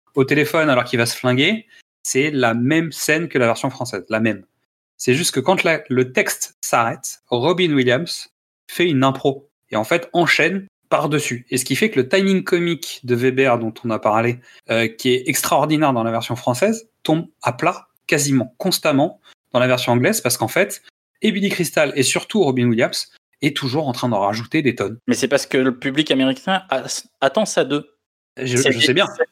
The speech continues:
Speaker 2: c'est des rois de l'impro. Sauf que la Weber, c'est de la mécanique. Et donc, t'improvises pas de la mécanique.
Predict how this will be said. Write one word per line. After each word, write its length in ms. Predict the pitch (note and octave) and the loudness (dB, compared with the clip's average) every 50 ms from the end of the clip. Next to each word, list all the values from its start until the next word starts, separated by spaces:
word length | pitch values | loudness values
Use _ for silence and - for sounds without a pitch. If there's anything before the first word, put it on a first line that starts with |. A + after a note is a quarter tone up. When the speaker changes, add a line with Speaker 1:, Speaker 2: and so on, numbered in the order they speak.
| _ _ | _ _
Speaker 2:
c'est 180 | - - - D3+ | -2 0 0 2
des 100 | D3 D#3 | 4 2
rois 220 | D#3 D#3 G3 G#3 | 2 4 2 2
de 80 | G3+ G3+ | 2 2
l'impro. 520 | G3+ G#3 G3+ - - - A3+ G#3+ G3 - - - - - - _ | 2 2 2 0 -2 0 0 0 0 -2 -6 -20 -20 -20 -20 _
Sauf 240 | - - - E3+ D#3+ | -6 -2 0 0 0
que 360 | - - C#3+ C3+ C3 B2+ B2+ | 0 0 0 2 2 2 2
la 800 | B2+ B2+ B2+ B2+ B2+ B2 A#2+ A#2+ A#2+ A#2 A2+ A2+ A2 A2 A2 G#2+ | 2 2 2 2 2 2 2 2 2 2 2 2 2 2 2 0
Weber, 360 | G2+ G#2+ A#2 A2 B2 F3+ F3 | 0 0 0 0 0 0 -2
c'est 140 | - - C3 | -2 -4 -4
de 80 | A#2 A2+ | -2 0
la 100 | A#2+ A#2+ | 0 2
mécanique. 580 | C3 C#3 C3+ - E3+ D#3+ F3+ F#3 F3 - - - | 0 0 0 0 0 0 0 -2 -2 -4 -6 -4
Et 60 | B2+ | 0
donc, 220 | A#3+ C4 B2+ - | 0 0 0 0
t'improvises 500 | - B2+ B2 - - D3+ D3+ E3 D3+ - | -2 -4 -2 0 0 0 0 0 -2 -4
pas 220 | - _ G3 F#3 F3+ | -4 _ 0 0 2
de 80 | C#3 | 2
la 60 | C3 | 2
mécanique. 600 | A#2+ B2 A#2+ B2 C3 B2+ C3 C3 C3 - - - | 2 2 2 2 2 2 2 2 -2 -6 -14 -20